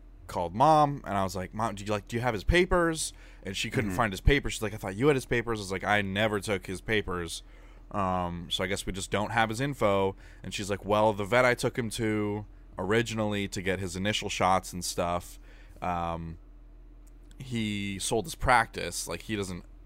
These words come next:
Speaker 1: have a business anymore." So I was like,
Speaker 2: Mm-hmm.
Speaker 1: "Crap, okay, whatever. I'll s-, I'll just have to call around and see." The first place I called, I was like, "Yeah, he used to go to, like, this doctor, whatever." And they're like, "Doctor, blah, blah, blah." He's like, "Yeah, that's him." Like, "Well, he actually sold his practice to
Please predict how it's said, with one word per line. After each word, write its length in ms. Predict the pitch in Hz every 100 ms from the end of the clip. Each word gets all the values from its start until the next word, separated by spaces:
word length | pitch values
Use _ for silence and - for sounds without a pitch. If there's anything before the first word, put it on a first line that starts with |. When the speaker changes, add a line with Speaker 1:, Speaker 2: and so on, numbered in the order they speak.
| -
Speaker 1:
have 160 | 107 95
a 40 |
business 400 | 95 131 98 90
anymore." 400 | 87 92 90 90 - - -
So 120 | - 101
I 20 |
was 80 | 104
like, 80 | 98
Speaker 2:
Mm-hmm. 100 | 87
Speaker 1:
"Crap, 460 | - 104 82 85
okay, 300 | 80 - 85
whatever. 360 | 82 87 85 85
I'll 120 | 90
s-, 180 | 92 -
I'll 160 | 98 98
just 120 | 101
have 120 | 104
to 60 | -
call 200 | - 98
around 200 | 95 92
and 80 | 87
see." 340 | - 107 90 - - -
The 80 | 110
first 300 | - 147 -
place 200 | 127 113
I 80 |
called, 540 | 104 170 143 101 92 92 - - 104
I 20 |
was 80 | 107
like, 120 | 113
"Yeah, 140 | 123
he 120 | 113
used 180 | 117 127
to 60 | 127
go 100 | 127
to, 80 | 120
like, 140 | 110
this 160 | 104 -
doctor, 520 | 104 104 110 104 101
whatever." 560 | 95 98 101 101 101
And 80 | 98
they're 80 | 92
like, 160 | 90 -
"Doctor, 440 | 120 127 131 120
blah, 200 | 110 117
blah, 80 | 120
blah." 360 | 120 131 147 - -
He's 120 | 107 117
like, 140 | 113
"Yeah, 180 | 135 113
that's 160 | 104 -
him." 180 | 110
Like, 180 | 101 95
"Well, 140 | 110 107
he 140 | 139
actually 220 | 123 107
sold 200 | - 104
his 100 | 98
practice 500 | - 98 98 98 -
to 500 | - 104 98 95 90